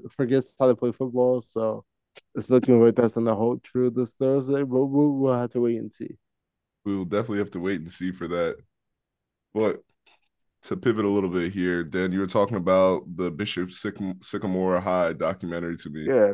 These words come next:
Speaker 1: B S High. Um, <laughs>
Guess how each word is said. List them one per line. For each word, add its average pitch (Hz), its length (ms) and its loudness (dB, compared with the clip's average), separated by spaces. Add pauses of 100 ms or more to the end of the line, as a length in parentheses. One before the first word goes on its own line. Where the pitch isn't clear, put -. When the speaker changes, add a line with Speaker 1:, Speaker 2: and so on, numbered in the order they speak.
(100)
Speaker 1:
B 131 200 6
S 170 180 4
High. 107 460 2 (120)
Um, 107 640 -4 (160)
<laughs> 117 340 4